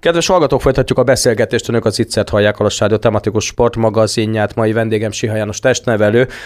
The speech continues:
valamint Kádár József Dániel versenyző, mégpedig többszörös diákolimpiai bajnok. Egészen konkrétan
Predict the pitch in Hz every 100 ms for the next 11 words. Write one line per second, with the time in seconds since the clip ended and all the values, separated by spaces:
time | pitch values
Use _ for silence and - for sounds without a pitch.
0 | - 110 131 160 127 110 - 113 104 104
1 | 101 - 101 - 101 113 110 104 98 101
2 | 120 127 - _ _ _ 107 135 139 135
3 | 123 131 117 110 117 110 113 160 - 135
4 | 117 101 120 110 104 110 101 98 110 104
5 | 120 113 107 139 131 113 - 104 117 107
6 | 110 98 110